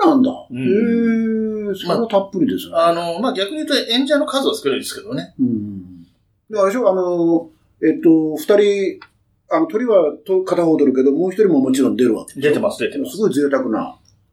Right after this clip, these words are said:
Speaker 1: ね。
Speaker 2: えー、冒頭に落語家さんが交代で、あの、前座が出てて、
Speaker 1: うんうんうん。
Speaker 2: その後、大神楽があって、
Speaker 1: うん。
Speaker 2: えっと、僕が見た時はその後、サリューさんが出て、
Speaker 1: うん。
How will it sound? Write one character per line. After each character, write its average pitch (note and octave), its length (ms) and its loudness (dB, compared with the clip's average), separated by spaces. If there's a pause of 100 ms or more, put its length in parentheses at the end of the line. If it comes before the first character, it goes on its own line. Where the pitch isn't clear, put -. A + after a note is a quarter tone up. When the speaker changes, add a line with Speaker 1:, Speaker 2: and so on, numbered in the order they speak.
(140)
Speaker 1:
ね。 B2+ 100 -8 (420)
Speaker 2:
え - 40 -6
ー、 D3+ 60 -8
冒 G#3 180 2
頭 C4+ 100 0
に A#3 80 -2
落 G#3 220 -2
語 G#3 180 -10
家 G3+ 60 0
さ G3 120 0
ん F#3+ 100 -8
が F#3+ 160 2
交 E3 260 -2
代 D3+ 220 2
で、 D3+ 320 -4
あ A#2+ 120 2
の、 G#2 320 0
前 B2 200 -2
座 A#2+ 100 2
が A2+ 160 2
出 A2 100 0
て G2+ 120 -12
て、 - 160 -4
Speaker 1:
う B2+ 40 2
ん A#2 40 0
う - 20 0
ん G#2 40 2
う F#2+ 40 0
ん。 F2 480 -6
Speaker 2:
そ F3 80 -6
の F3 100 0
後、 F3+ 200 0 (100)
大 C#3 60 -4
神 A#2 240 0
楽 G2 140 -6
が G#2 100 0
あ - 80 0
っ - 80 -20 (160)
て、 D3 240 0
Speaker 1:
う A#2+ 80 4
ん。 - 140 -6 (1120)
Speaker 2:
え C#3 60 -6
っ C3+ 40 -12
と、 C#3+ 80 -12
僕 F#3 160 -4
が - 80 2
見 C4 80 -6
た C#3 100 0
時 A2 120 -6
は - 40 -4
そ C3+ 120 -4
の B2+ 120 0
後、 - 80 -10
サ C#3 200 0
リ C3 80 0
ュ G2+ 140 -2
ー - 20 -6
さ - 160 -14
ん G2 100 -14
が - 140 -6
出 F#2 100 -6
て、 A2+ 480 -2
Speaker 1:
う - 20 -2
ん。 F#2+ 240 0